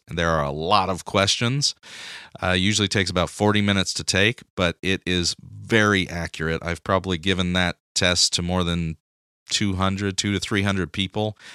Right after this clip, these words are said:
and there have only been maybe three, possibly four, that it w-, didn't end up being accurate on.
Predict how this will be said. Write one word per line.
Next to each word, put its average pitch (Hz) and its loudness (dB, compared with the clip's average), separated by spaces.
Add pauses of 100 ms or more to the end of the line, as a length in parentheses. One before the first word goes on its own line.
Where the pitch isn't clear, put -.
(280)
and 90 0
there 90 4
have 85 0
only 90 2
been 87 0
maybe 85 -2
three, 87 -4 (520)
possibly 90 2
four, 80 0 (360)
that 82 -2
it 82 -4 (120)
w-, 78 -14 (120)
didn't 85 0
end 85 -2
up 80 -4
being 78 -4
accurate 76 -8
on. - -14